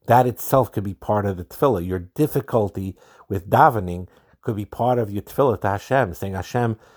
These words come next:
I want to connect with you, but my heart seems blocked, or I'm embarrassed talking to you because I just,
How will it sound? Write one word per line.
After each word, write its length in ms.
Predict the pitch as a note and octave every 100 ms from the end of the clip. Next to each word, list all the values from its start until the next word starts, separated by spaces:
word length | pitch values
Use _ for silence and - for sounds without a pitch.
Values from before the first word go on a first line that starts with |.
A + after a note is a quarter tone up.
| -
I 80 | -
want 240 | F#2 G#2+ B2+
to 60 |
connect 340 | - A2+ G#2 -
with 220 | F#2+ G2+
you, 160 | F#2+ F2+
but 120 | E2+
my 140 | E2+
heart 320 | D#2 G#2 A2 -
seems 300 | G#2 F2+ D2+
blocked, 540 | G2 F#2 F#2+ - - _ _ _ _ _ _ _
or 300 | - G2+ G#2
I'm 220 | - F#2+ F2+
embarrassed 600 | F2 G2 A2 A2+ - -
talking 300 | G#2 - F#2+
to 160 | -
you 80 | F#2
because 240 | F2+ F2+
I 160 | E2+ E2+
just, 360 | E2 F#2+ -